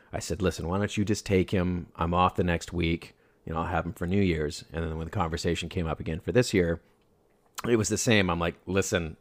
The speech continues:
uh, you've got the family dynamic. He's got his little brother. You and your husband have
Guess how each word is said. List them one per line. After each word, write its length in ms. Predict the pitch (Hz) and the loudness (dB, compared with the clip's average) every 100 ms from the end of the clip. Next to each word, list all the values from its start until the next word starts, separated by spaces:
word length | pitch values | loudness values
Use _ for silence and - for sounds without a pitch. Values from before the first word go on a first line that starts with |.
| - | -2
uh, 280 | 90 85 80 - - - | 2 4 2 -4 -20 -18
you've 340 | - 87 147 131 | -4 6 6 8
got 320 | 131 123 - | 10 10 8
the 80 | 101 | -2
family 840 | - - 92 92 92 92 90 80 - _ _ _ _ - 92 76 | -2 2 6 6 6 6 4 0 -8 _ _ _ _ -12 -10 2
dynamic. 720 | 87 90 85 80 73 71 - - - - - | 4 6 4 2 0 -2 -8 -20 -20 -20 -16
He's 240 | - 85 | -8 -2
got 240 | - 80 | 2 4
his 360 | 80 76 - - | 4 -2 -6 -6
little 440 | 82 85 92 101 | -4 2 4 4
brother. 720 | 85 101 92 85 78 78 67 67 | 4 4 6 4 2 0 -2 -4
You 640 | 69 80 90 92 95 92 | -4 0 2 2 2 2
and 260 | - 90 85 | 2 0 2
your 280 | 87 87 | 2 4
husband 520 | 85 95 85 - 85 82 | 4 2 2 0 0 0
have 420 | 85 87 82 | 2 2 0